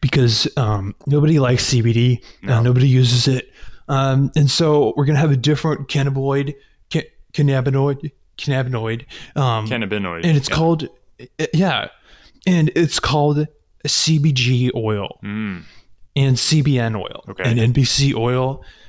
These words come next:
Speaker 1: and A B C oil.
Speaker 2: Nice. Okay, I, I
Speaker 1: And
Speaker 2: love this.
Speaker 1: F B I oil.
Speaker 2: I love this, and, and we're just, um,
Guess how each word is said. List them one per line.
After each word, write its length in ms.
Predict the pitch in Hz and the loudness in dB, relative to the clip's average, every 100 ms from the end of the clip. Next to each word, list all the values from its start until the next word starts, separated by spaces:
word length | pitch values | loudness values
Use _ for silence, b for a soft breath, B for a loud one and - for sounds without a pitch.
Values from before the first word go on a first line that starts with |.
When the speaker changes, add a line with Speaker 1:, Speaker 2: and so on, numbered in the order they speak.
| b b _ | b b _
Speaker 1:
and 300 | 131 117 117 - | -2 -2 -2 -2
A 140 | 110 | -2
B 120 | 110 | 0
C 340 | 107 - 120 113 | -2 0 -2 -2
oil. 460 | 113 104 95 - - | -4 -4 -6 -14 -20
Speaker 2:
Nice. 640 | 127 135 107 - - - - - - - - | -16 -14 -14 -12 -12 -12 -16 -20 -20 -20 -8
Okay, 380 | 147 143 131 92 | -4 -2 -2 -4
I, 280 | 104 143 156 | -4 -4 -4
I 160 | 143 | -2
Speaker 1:
And 100 | 139 | -2
Speaker 2:
love 160 | 135 127 | 0 0
this. 240 | 107 87 | -2 -4
Speaker 1:
F 80 | 107 | -6
B 60 | 104 | -6
I 40 | |
oil. 140 | 104 135 | -6 -4
Speaker 2:
I 40 | |
love 180 | 160 190 | -2 -2
this, 200 | 107 - | -4 -6
and, 280 | 160 143 127 B B | -6 -6 -6 B B
and 100 | 143 143 | -6 -4
we're 80 | |
just, 360 | 147 147 - - | -4 -4 -6 -8
um, 480 | 143 127 110 95 92 | -4 -2 -4 -6 -12